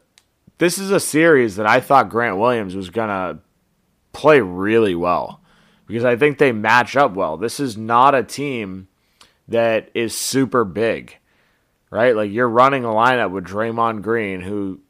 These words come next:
is about the same size as Grant, and Looney, who, you know,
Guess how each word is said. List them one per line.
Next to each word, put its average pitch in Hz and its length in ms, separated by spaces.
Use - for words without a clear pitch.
is 113 180
about 113 680
the 117 100
same 127 380
size 113 400
as 104 160
Grant, 92 500
and 110 560
Looney, 117 540
who, 117 420
you 98 140
know, 95 280